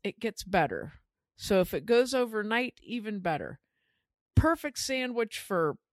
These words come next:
you know, what, like I said, watching a football game, if you're having people over,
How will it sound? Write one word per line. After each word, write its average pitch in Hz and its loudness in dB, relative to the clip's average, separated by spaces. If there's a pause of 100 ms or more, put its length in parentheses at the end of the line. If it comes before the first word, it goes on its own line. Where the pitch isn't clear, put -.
(800)
you 190 -2
know, 135 -2
what, 202 2
like 220 -4
I 208 -2
said, 165 -4
watching 170 -4
a 151 -10
football 269 0
game, 247 0
if 196 -8
you're 170 -4
having 180 -2
people 175 -6
over, 233 2